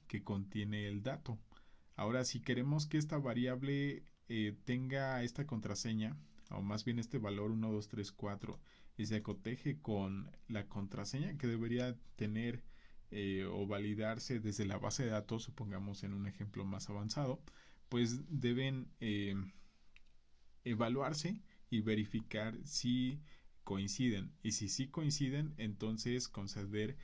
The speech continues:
el acceso al sistema. Aquí lo vamos a hacer de una forma muy sencilla. Eh, <clears throat> entonces tenemos la contraseña que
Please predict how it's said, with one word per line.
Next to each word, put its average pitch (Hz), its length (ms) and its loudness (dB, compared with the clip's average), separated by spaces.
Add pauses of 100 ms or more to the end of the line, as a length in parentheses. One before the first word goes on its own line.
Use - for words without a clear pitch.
(180)
el 95 160 0
acceso 98 580 -2
al 98 120 -2
sistema. - 580 -4 (420)
Aquí 113 220 -2
lo 143 100 4
vamos 135 180 0
a - 20 0
hacer 117 300 0
de 110 160 2
una 110 200 0
forma 104 360 -2
muy 110 180 0
sencilla. 143 480 0 (720)
Eh, 98 340 0 (260)
<clears throat> 196 320 2
entonces 127 880 2
tenemos 117 440 2
la 113 120 0
contraseña 127 880 0
que 113 440 -2